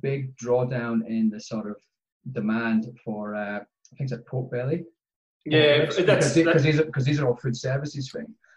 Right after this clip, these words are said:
Speaker 1: But
Speaker 2: Yeah,
Speaker 1: what
Speaker 2: that's
Speaker 1: about,
Speaker 2: right.
Speaker 1: what about lamb? Like, I know a lot of people, and this is probably coming back from my time in the U K,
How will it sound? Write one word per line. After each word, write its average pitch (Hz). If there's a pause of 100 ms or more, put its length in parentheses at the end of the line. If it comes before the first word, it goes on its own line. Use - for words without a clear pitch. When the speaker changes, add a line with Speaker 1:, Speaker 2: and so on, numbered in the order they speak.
(120)
Speaker 1:
But 151
Speaker 2:
Yeah, 143
Speaker 1:
what 170
Speaker 2:
that's 175
Speaker 1:
about, 147
Speaker 2:
right. 143
Speaker 1:
what 151
about 135
lamb? 131
Like, 120
I 143
know 160
a -
lot 127
of 135
people, 123 (520)
and 107
this 120
is 110
probably 113
coming 104
back 101
from 92
my 95 (100)
time 104
in 95
the 95
U 95
K, 107